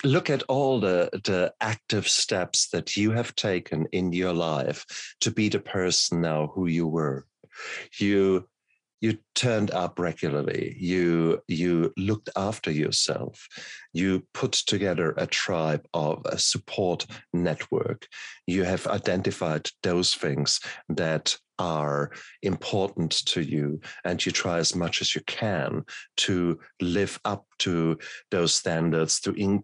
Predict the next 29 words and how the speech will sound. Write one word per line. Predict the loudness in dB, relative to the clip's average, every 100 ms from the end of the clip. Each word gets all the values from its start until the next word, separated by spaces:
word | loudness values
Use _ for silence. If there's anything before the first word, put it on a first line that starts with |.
| 0
integrate | 2 2 0 -2 0 0 -2 -8 -10
those | -2 2 2 0
things | 0 2 2 2 -2 -6 -8
that | -2 -2 -2 -6 _
make | 0 2 0 -2
you | -2
strong | 0 0 0 0 2 2 0 -2 -2
and | 0 0 0
sustain | 0 0 0 0 2 2
you. | 0 -2 -4 -12 -12 -12 -12 -8
You | -2 2 4
are | 2 0 -4 -18 -12 -2
looking | 0 2 2 2
after | 0 0 0
yourself | 2 4 4 2 2 2 -2 -2
with | -2 -2
the | -4
food, | -2 0 2 0 0
with | 0 0
the, | 0 2 2 0 -2 -2 -4
uh, | -2
you, | -4 -4 -4 -6 -2
the | 0
sleep | 2 2 2 2
whenever | 0 2 2
you | 2
can | 0 0 0
get | 0 0 -2
it. | -2